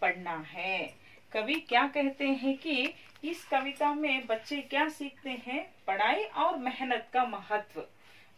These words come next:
पढ़ाई और मेहनत का महत्व इस पद्य में हमें समझते हैं।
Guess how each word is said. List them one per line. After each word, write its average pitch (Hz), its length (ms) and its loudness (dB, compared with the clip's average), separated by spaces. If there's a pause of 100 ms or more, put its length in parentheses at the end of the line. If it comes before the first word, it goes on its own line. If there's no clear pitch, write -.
(160)
पढ़ाई 247 360 6
और 349 140 0
मेहनत 226 600 -2
का 320 120 2
महत्व 233 760 -2 (280)
इस 302 140 -4
पद्य 202 480 -2
में 285 160 -2
हमें 247 420 0 (240)
समझते 165 600 -4 (120)
हैं। 165 300 -8